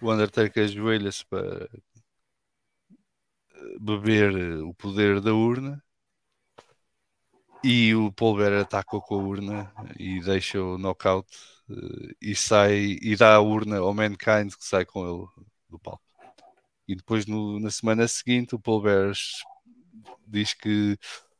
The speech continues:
revela que tem um segredo sobre o Undertaker que está guardado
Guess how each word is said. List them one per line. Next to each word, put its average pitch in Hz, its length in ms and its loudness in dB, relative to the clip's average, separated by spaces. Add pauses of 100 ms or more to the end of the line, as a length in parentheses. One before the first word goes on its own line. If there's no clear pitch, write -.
(220)
revela 120 500 8
que 104 840 -2 (1700)
tem 127 160 6
um 120 80 0
segredo 113 760 4 (460)
sobre 104 360 -4
o 104 120 2
Undertaker 101 640 -2
que 92 880 -8 (1040)
está 107 220 6
guardado 107 680 2